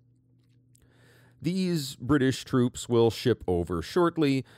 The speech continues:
bringing the total on the British side to around three thousand troops.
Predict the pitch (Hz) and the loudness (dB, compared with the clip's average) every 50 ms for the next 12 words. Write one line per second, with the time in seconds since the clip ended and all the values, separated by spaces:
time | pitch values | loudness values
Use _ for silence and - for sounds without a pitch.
0 | - - - - - 160 190 196 190 175 170 170 160 147 147 147 - 110 113 117 | -20 -20 -20 -4 0 0 0 2 0 -2 -2 -2 0 -2 -2 -2 -2 0 2 2
1 | 113 98 104 110 110 107 107 - 101 95 95 104 101 95 85 95 87 87 87 87 | 2 2 0 0 0 -2 -2 -2 -2 -2 -2 -2 -2 0 0 0 0 0 -2 -4
2 | - - - 180 151 143 135 135 135 131 127 123 117 - _ _ _ _ _ _ | -6 -6 -4 -2 0 0 0 0 0 -2 -2 -4 -8 -10 _ _ _ _ _ _
3 | _ _ - - - 165 156 151 147 131 131 139 117 110 101 104 104 104 104 101 | _ _ -8 0 2 4 6 6 6 4 4 4 4 2 2 2 2 0 -2 -4
4 | - - - 87 85 82 - 87 80 71 71 76 - 73 73 76 - - - 95 | -6 -6 -4 -2 -2 -2 -2 -2 -4 -2 -4 -6 -8 -8 -12 -12 -8 -4 -2 -2
5 | 76 58 - - - - - - - | -2 -2 -6 -12 -16 -16 -16 -18 -20